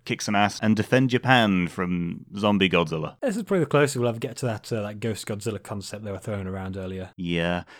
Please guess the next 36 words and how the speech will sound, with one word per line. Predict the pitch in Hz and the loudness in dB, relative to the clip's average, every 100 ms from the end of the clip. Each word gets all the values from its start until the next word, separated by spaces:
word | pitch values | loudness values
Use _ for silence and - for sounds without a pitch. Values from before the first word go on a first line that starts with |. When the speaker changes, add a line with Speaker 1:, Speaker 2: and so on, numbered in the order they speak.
| - | -6
Speaker 1:
it's | - - - | -6 -6 -12
definitely | - 302 196 170 147 | -4 -4 -2 0 0
a | |
different | 123 165 - 131 | 0 -2 -2 -4
take | - 127 110 | 0 -2 2
they're | 104 | 2
using. | 92 90 82 90 | 4 2 0 -4
It's | - | -2
got | 120 | 0
a | |
more | 131 110 | 2 0
supernatural | - 151 143 131 120 104 95 | 0 0 2 0 0 0 0
vibe, | 82 117 120 120 98 | 0 0 2 0 -2
it's | - | -4
got | - | -8
a | |
bit | 98 117 | -2 2
of | 104 | 2
mythology, | 90 - 139 135 131 131 | 0 2 2 4 2 0
so | 127 92 | 0 -4
essentially | - 98 95 95 85 | -2 -2 0 0 4
Baragon, | 98 98 95 92 90 87 | 6 6 8 6 6 6
Mothra, | 95 95 - 92 - | 4 4 2 0 2
and | 92 90 87 87 | 0 0 0 -2
Ghidorah | 98 101 98 95 95 98 - - - | -2 2 4 6 4 0 -12 -20 -8
are | - 127 131 | 0 2 2
guardian | 113 123 127 127 | 2 2 4 2
spirits. | - 151 131 95 - | 2 4 4 2 0
They | 92 | 2
were | 92 | 2
defeated | 90 147 135 98 | 4 2 2 0
by | 98 92 | 0 0
great | 165 160 - | 2 2 4
heroes | 127 113 98 90 | 4 4 2 2
long | 110 110 | 4 4
ago, | 101 95 87 80 | 6 6 4 0